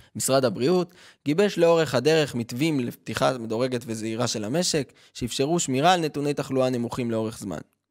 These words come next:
כעת, לשמחתי, ניתן מבחינה בריאותית לבטל את הצורך בתו ירוק ואת מגבלות התו הסגול. המשק ואזרחי ישראל יקבלו אוויר נוסף לנשימה. אדלשטיין הבהיר כי החזרה לשגרה היא עם כוכבית.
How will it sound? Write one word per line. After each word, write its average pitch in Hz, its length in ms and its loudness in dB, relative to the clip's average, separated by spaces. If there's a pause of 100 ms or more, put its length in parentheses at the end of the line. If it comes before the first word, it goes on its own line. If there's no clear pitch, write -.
(520)
כעת, 156 300 4
לשמחתי, 143 540 -4
ניתן 151 340 2
מבחינה 127 420 0
בריאותית 113 480 -4
לבטל 139 340 -2
את 185 100 -4
הצורך 175 380 0
בתו 131 320 0
ירוק 143 400 2
ואת 147 220 0
מגבלות 123 440 -4
התו 107 220 -4
הסגול. 147 460 -2 (300)
המשק 180 440 0
ואזרחי 143 400 2
ישראל 127 340 2
יקבלו 117 380 -2
אוויר 139 420 0
נוסף 101 420 -4
לנשימה. 101 480 -6 (880)
אדלשטיין 107 500 0
הבהיר 139 500 0
כי 117 240 -4
החזרה 110 440 0
לשגרה 127 360 0
היא 127 220 2
עם 123 100 0
כוכבית. 117 680 0